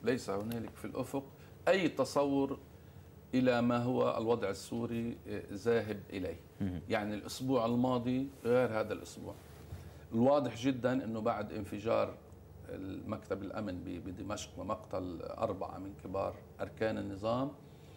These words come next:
Speaker 1: آه، هنالك قرار، آه، سوري بضرب كل أوكار المعارضة السورية أيا كانت هذه المعارضة،
Speaker 2: مهم.
Speaker 1: آه، المسلحة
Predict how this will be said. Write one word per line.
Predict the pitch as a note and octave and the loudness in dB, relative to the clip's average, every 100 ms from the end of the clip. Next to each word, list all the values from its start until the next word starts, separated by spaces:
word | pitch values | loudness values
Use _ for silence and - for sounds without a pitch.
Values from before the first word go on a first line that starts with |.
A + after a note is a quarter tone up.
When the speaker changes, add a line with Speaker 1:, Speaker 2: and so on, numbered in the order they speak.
| - - - - | -18 -18 -14 -6
Speaker 1:
آه، | G#2 G#2 | -4 0
هنالك | A2+ A#2 A2 - | 2 4 2 -2
قرار، | G#2+ G#2+ A#2 G#2+ - - - | 0 4 6 4 0 -10 -8
آه، | - F#2 - | -2 -2 -4
سوري | - - B2 B2 C3 D#3+ - - - - - - - - - - - - - - - - - | -8 0 2 4 2 0 -4 -14 -18 -18 -18 -18 -18 -18 -18 -18 -18 -16 -16 -16 -18 -18 -14
بضرب | F#2 G#2 A#2 A2+ G#2 - G#2 B2+ B2+ A2 - | -6 0 2 2 0 -4 0 4 4 2 0
كل | C#3+ D3 C#3+ D3 - - - | 2 2 2 -4 -8 -16 -4
أوكار | G#2+ G#2 A2 A2 - | -2 0 0 0 -2
المعارضة | G2 F#2+ E2+ F#2+ F#2+ F2 | -4 -4 -4 -4 -6 -8
السورية | - F2 E2+ F2 - - - - | -10 -10 -12 -14 -16 -18 -18 -2
أيا | D3 C3 A2+ | 2 2 2
كانت | G#2+ G#2 G2 | -2 -6 -4
هذه | G2 F#2+ F2+ | -6 -4 -6
المعارضة، | F#2 F2 F#2+ F#2 F2 - - - - - - - - A2+ | -4 -6 -6 -8 -10 -12 -18 -20 -20 -20 -18 -16 -6 -2
Speaker 2:
مهم. | G#2+ F#2+ - | 0 -2 -6
Speaker 1:
آه، | G2 F#2+ F#2+ F#2+ F#2+ F#2 E2 - - - | -2 0 0 -2 -2 -4 -4 -4 -4 0
المسلحة | A2 A#2 B2 F#2+ E2+ - | 2 4 2 0 -2 -8